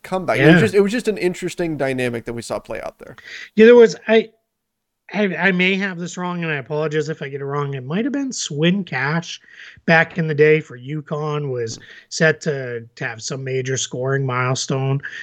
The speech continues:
Speaker 2: um, and she had, I think, torn her A C L, and then
Speaker 1: Oh,
Speaker 2: she went
Speaker 1: yes,
Speaker 2: out there,
Speaker 1: right.
Speaker 2: and they,
Speaker 1: Yep.
Speaker 2: but that's different, right? That was for her.
Speaker 1: Uh-huh.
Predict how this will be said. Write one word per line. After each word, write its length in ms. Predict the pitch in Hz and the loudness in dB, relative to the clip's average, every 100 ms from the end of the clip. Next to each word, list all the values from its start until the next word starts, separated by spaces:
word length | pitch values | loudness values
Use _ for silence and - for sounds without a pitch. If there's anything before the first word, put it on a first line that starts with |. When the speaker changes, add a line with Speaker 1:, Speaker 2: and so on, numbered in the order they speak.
| - | -6
Speaker 2:
um, 260 | 131 120 117 | -2 -2 -2
and 140 | 117 | 0
she 160 | - 131 | 0 2
had, 80 | 117 | 0
I 80 | 110 - | 0 -2
think, 300 | 139 156 - | 0 0 -2
torn 340 | - 151 139 143 | -2 0 4 4
her 180 | 143 | 4
A 140 | 123 123 | 4 2
C 280 | - 123 117 | -2 -2 0
L, 300 | 113 151 170 - - - | 2 2 0 -10 -14 0
and 220 | 135 135 | 2 4
then 240 | 123 127 135 | 4 4 4
Speaker 1:
Oh, 120 | 151 | 2
Speaker 2:
she 180 | 143 123 | 2 0
went 200 | 127 135 | 0 2
Speaker 1:
yes, 80 | 131 | 4
Speaker 2:
out 180 | 160 113 | 4 4
there, 260 | 180 214 | 6 6
Speaker 1:
right. 60 | 208 | 4
Speaker 2:
and 80 | 139 | 2
they, 140 | 131 | -2
Speaker 1:
Yep. 220 | 208 - | -4 -4
Speaker 2:
but 160 | - 175 | -2 0
that's 300 | 190 180 - | 2 0 -2
different, 340 | 285 262 139 | -6 -6 -8
right? 140 | 123 147 | -8 -2
That 100 | 156 | 0
was 180 | 151 - | 0 -2
for 200 | - - | -12 -18
her. 520 | - 277 226 110 117 | -12 -8 -8 -8 -10
Speaker 1:
Uh-huh. 300 | 120 117 147 | -8 -6 -8